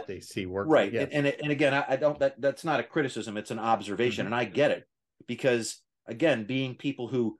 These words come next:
Speaker 2: wanna be effective at mitigating risk, they wanna make sure they understand the risks before they take them and do that effectively, because
Speaker 1: Mm-hmm.
Speaker 2: ultimately they wanna preserve their business, which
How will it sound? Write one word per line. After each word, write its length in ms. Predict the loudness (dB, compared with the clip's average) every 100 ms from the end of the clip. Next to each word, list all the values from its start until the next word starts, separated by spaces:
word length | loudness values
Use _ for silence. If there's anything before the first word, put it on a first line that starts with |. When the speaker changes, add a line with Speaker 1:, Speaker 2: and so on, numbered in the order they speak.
| _ -2
Speaker 2:
wanna 200 | -2 0
be 160 | 0
effective 400 | 2 2 2 -2
at 100 | -2
mitigating 460 | -2 -2 -2 -2 0
risk, 340 | 2 2 -4 _ _ -8
they 80 | -4
wanna 180 | -2 -2
make 160 | -2
sure 180 | -2 0
they 140 | 0
understand 480 | 0 -4 -6 -4 -2
the 80 | 0
risks 320 | 0 -2 -10
before 320 | -10 -4 -2
they 140 | -2 -4
take 300 | -2 -4 -2
them 200 | -6 -8 _ -16
and 100 | -4
do 120 | 0
that 140 | 2
effectively, 460 | 2 -2 -2 -4 -6
because 300 | -6 -4 -2
Speaker 1:
Mm-hmm. 80 | -2
Speaker 2:
ultimately 500 | -2 -4 -4 -4 -6 _ _ -4
they 80 |
wanna 200 | -2 -2
preserve 480 | -4 -6 -4 -4 -6 _
their 120 | -6
business, 360 | -4 -4 -6 -10
which 220 | -10 -12